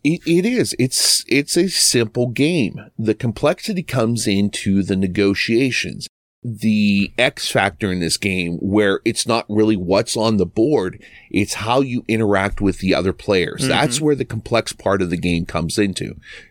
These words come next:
Speaker 1: Once again, hold on, we got a lot going on in the meat of the game.
Speaker 2: <laughs>
Speaker 1: Now then, I'm gonna take this next one here,
Speaker 2: Sure.
Speaker 1: the rule book in the learning curve.
Speaker 2: Uh-huh.
Speaker 1: Now, the rule book, yes, this is definitely one of those times whenever you said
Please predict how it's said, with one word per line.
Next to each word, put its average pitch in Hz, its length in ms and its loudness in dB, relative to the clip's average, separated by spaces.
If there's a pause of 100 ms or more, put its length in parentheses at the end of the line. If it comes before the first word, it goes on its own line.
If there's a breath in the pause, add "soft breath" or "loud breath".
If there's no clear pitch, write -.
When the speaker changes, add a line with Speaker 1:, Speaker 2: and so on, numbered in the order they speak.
(100)
Speaker 1:
Once 98 260 0
again, 131 460 2
hold 107 300 4
on, 123 380 2
we 104 160 2
got 101 260 2
a 85 80 -4
lot 90 360 2
going 107 260 2
on 104 240 2
in 87 120 -2
the 87 60 -2
meat 95 220 2
of 90 100 2
the 92 80 2
game. 92 420 0
Speaker 2:
<laughs> - 40 -2 (720 loud breath)
Speaker 1:
Now 123 200 2
then, 131 180 0
I'm 233 200 2
gonna 254 120 0
take 156 280 0
this 123 220 -2
next 107 280 0
one 90 140 0
here, 87 180 2
Speaker 2:
Sure. 196 220 4
Speaker 1:
the 101 40 -2
rule 170 180 4
book 156 360 0
in 113 160 0
the 107 80 2
learning 104 400 2
curve. 123 300 0
Speaker 2:
Uh-huh. - 140 -20
Speaker 1:
Now, 92 200 0
the 104 100 -2
rule 202 240 0
book, 127 300 0 (160)
yes, 131 640 -2 (160)
this 131 480 0
is 143 280 2
definitely 127 480 -2
one 107 280 0
of 113 60 0
those 113 220 2
times 92 460 -4
whenever 98 300 0
you 92 240 0
said 95 420 0